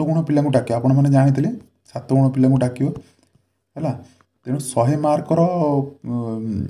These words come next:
କୋଶ୍ଚିନ୍କୁ ଦୁଇ ଘଣ୍ଟା ସମୟ ମିଳିବ। ଯଦି ଗୋଟେ ଭୁଲ ହେଲା, ଜିରୋ ପଏଣ୍ଟ ଟୁ two five minus ମାର୍କିଂ, ବୁଝିପାରିଲେ? ଓ ଏମ୍ ଆର୍ ସିଟ୍ରେ ହେବ, Multiple choice question। ଆପଣମାନଙ୍କର କାହା ପାଇଁ ଦେଖନ୍ତୁ,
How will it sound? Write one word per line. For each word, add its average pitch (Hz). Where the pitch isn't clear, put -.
କୋଶ୍ଚିନ୍କୁ 127
ଦୁଇ 127
ଘଣ୍ଟା 131
ସମୟ 131
ମିଳିବ। 139
ଯଦି 127
ଗୋଟେ 127
ଭୁଲ 135
ହେଲା, 165
ଜିରୋ 127
ପଏଣ୍ଟ 127
ଟୁ 127
two 127
five 202
minus 113
ମାର୍କିଂ, 95
ବୁଝିପାରିଲେ? 143
ଓ 123
ଏମ୍ 156
ଆର୍ 165
ସିଟ୍ରେ 139
ହେବ, 135
Multiple 127
choice 135
question। 135
ଆପଣମାନଙ୍କର 147
କାହା 123
ପାଇଁ 156
ଦେଖନ୍ତୁ, 139